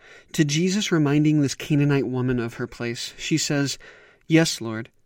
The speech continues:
yet even the dogs eat the crumbs that fall from their master's table."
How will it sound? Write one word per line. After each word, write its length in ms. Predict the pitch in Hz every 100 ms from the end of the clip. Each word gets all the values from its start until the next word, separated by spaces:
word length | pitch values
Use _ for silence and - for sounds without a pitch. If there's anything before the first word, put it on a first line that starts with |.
| _ _ _ -
yet 260 | 151 151 -
even 540 | 170 180 185 196 196
the 120 | 175 147
dogs 760 | 143 143 123 117 113 117 - - - _
eat 200 | 165 160 156
the 180 | 147
crumbs 640 | 143 - 139 120 113 113 123
that 180 | 123 -
fall 420 | - 143 135 135
from 260 | - 127
their 160 | 123 117
master's 680 | 113 117 117 - 120 113 -
table." 540 | - 101 - 110 151